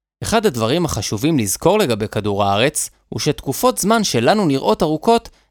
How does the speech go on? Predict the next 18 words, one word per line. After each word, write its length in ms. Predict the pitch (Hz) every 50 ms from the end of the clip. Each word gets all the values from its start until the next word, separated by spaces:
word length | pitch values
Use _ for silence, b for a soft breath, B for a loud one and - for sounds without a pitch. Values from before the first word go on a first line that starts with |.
| - -
הן 120 | 226 220
בעצם 340 | 214 240 254 254 - 254 226
חסרות 540 | - - 180 - - - - 190 233 233 -
משמעות 520 | 240 220 - 175 156 139 135 214 240 - -
מבחינת 480 | 165 160 - - - 135 139 156 -
הגיל 300 | 139 123 107 110 131 135
של 180 | 135 - 180 156
הכדור 380 | 160 - 180 170 156 196 233 233
שלנו. 380 | - 180 123 110 104 98 98 98 _ _ _ _ _ _ _ _ _ _ _ _ -
האנושות 540 | 120 113 113 110 110 - - - 277 269 -
עברה 240 | 147 120 147 202
כל 200 | 208 - 147 120 117 -
כך 220 | - 233 220 -
הרבה 300 | 175 139 131 127 160 175
בחמש 440 | 143 135 - 131 117 131 147 143 -
מאות 180 | 143 135 -
השנים 360 | 123 - - 113 117 127 127 123
האחרונות, 600 | 117 - - 107 98 104 113 147 208 220 -